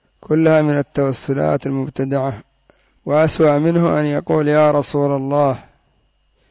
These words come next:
اشفع لي، يا هود اغفر لي، يا حسيناه، يا علياه"، فهذا توسل شركي، دعاء غير الله عز وجل.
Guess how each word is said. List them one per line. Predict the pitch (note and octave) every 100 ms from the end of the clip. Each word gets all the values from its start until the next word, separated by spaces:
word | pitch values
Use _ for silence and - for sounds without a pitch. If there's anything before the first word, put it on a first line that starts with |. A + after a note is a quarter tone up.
| _ _ _ _ -
اشفع | C3+ - D#3 C3+
لي، | C#3+ C3 C#3
يا | D3 D3
هود | C#3 D3+ D3+ C#3+ A#2 C3+ _
اغفر | - B2+ D3 D3+
لي، | D3 C#3+ B2+ - _ _ _ _ _ _ _ _ _ _ _ _ _ _ _ -
يا | D3+ D#3
حسيناه، | C3+ C#3+ - D3 C#3+ C#3 D3 D3 C3+ - _ -
يا | C#3+ D3
علياه"، | C3+ C#3 C#3 C3+ C#3 D3 C3 - _ _ _ _ _ _ _ _ _ _ _ _ _ -
فهذا | C#3+ D#3 D3
توسل | C#3+ C#3+ D#3 D#3 - C#3+
شركي، | - D#3+ C#3+ B2+ A2+ _ _ _ _ _ _ _ _ _ _ _ _ _ _ _ _ _ _ _ _
دعاء | C#3+ D3 D#3 D3+
غير | D3+ D3
الله | C#3+ C#3+ C#3
عز | C#3+ C#3
وجل. | C#3 C3 C3 B2+